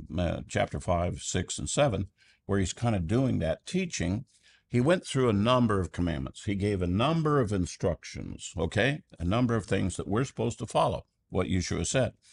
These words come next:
He agrees. Those are things, those are commandments. We should be keeping this.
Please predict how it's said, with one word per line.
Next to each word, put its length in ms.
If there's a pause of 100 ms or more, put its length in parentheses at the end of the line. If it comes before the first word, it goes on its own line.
(300)
He 120
agrees. 460
Those 400
are 120
things, 400
those 200
are 60
commandments. 520
We 120
should 180
be 80
keeping 320
this. 140